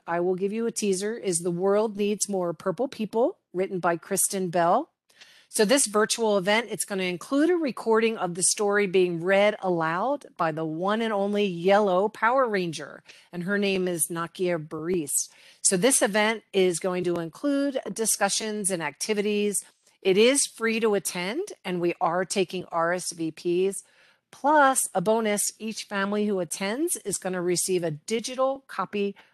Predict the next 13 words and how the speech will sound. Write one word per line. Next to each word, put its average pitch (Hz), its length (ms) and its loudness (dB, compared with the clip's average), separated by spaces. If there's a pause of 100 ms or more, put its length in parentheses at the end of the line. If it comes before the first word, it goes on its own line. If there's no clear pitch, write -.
(140)
of 185 360 2
the 185 80 -2
featured 165 580 -6
book. - 380 -10 (680)
So - 160 2
you 233 220 2
can 311 180 -2
reserve 190 460 4
your 185 100 2
virtual 180 400 -2
seat 175 300 -2
today 170 480 0 (420)
by, 170 460 6